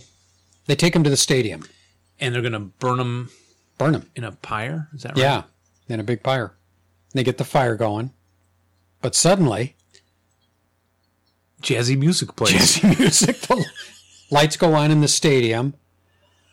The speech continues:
Speaker 1: A guy who likes to, who wants to take his shirt off, but doesn't ever quite get it off <laughs> during the, the f-, whole movie,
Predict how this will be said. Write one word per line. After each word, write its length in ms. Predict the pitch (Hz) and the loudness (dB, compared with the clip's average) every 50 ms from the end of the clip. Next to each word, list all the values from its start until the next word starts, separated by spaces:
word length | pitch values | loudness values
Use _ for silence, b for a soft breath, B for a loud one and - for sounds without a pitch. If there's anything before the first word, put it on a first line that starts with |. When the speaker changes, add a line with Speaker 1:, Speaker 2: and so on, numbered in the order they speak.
| _ - | _ -8
Speaker 1:
A 80 | 131 123 | -8 -4
guy 540 | - 147 143 156 151 156 170 170 170 - _ _ _ _ | 0 2 4 4 4 4 2 0 -2 -6 _ _ _ _
who 80 | - 190 | 0 2
likes 320 | 156 147 143 143 - - - | 2 4 2 0 0 -2 -2
to, 160 | - 151 - - - | -2 -4 -4 -4 -4
who 120 | 143 135 | -2 0
wants 220 | 127 135 139 139 - | 2 2 2 0 -2
to 80 | - 127 | -2 -2
take 200 | - 147 131 - | 0 0 0 0
his 120 | 113 98 | -2 -4
shirt 200 | - - 120 98 90 | -2 -2 -2 -2 -2
off, 320 | 87 90 92 - - - _ | -4 -4 -6 -8 -12 -14 _
but 140 | - 120 - | -10 -6 -4
doesn't 260 | 135 123 - 120 117 | -4 -4 -2 -2 -2
ever 200 | 120 123 110 107 | -4 -4 -4 -4
quite 280 | - - 135 123 117 - | -4 -2 0 0 0 -2
get 140 | - 117 107 | -4 -4 -4
it 60 | 110 | -2
off 240 | 110 113 110 - - _ | -2 -2 -4 -6 -10 _
<laughs> 80 | _ - | _ -10
during 240 | - 113 110 107 101 | -8 -8 -6 -8 -8
the, 160 | 101 104 - _ _ _ - | -10 -12 -12 _ _ _ -12
the 60 | 117 | -12
f-, 180 | 95 - - - _ _ _ _ | -12 -12 -16 -20 _ _ _ _
whole 200 | - 117 110 110 | -10 -8 -6 -6
movie, 380 | 110 113 113 113 101 101 101 - | -6 -6 -8 -8 -8 -10 -14 -18